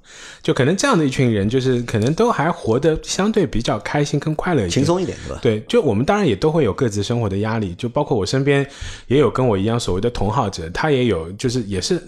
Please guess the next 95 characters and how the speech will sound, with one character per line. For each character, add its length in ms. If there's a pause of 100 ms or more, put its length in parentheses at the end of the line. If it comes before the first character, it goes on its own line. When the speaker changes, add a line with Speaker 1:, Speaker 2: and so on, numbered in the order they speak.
Speaker 1:
很 200
循 160
规 100
蹈 140
矩 120
的 120
生 180
活， 100
比 120
如 60
说 100
白 140
天 120
是 60
上 200
班， 240 (440)
也 100
有 120
老 120
婆 140
有 80
孩 240
子， 200
那 160
可 180
能 120
他 200
也 80
会 140
喜 220
欢 260
所 220
谓 120
的 100
潮 160
流 100
文 140
化 100
当 160
中 160
的 200
其 120
中 140
某 140
一 20
块， 180
比 80
如 40
说 100
他 140 (400)
可 100
能 80
就 120
是 100
特 180
别 300 (400)
喜 180
欢 240 (440)
某 180
一 20
些 120
玩 200
具， 160
他 180
也 60
收 160
藏 200
玩 180
具， 160
当 120
然 100
可 120
能 140
因 140
为 140 (360)
生 240
活 160
所 180
限， 260
他 120
可 100
能 120
收 160
藏 140
的 80
量 200
会 100
比 120
较 140
少， 340
但 120
是 160
他 220
也 80
会 200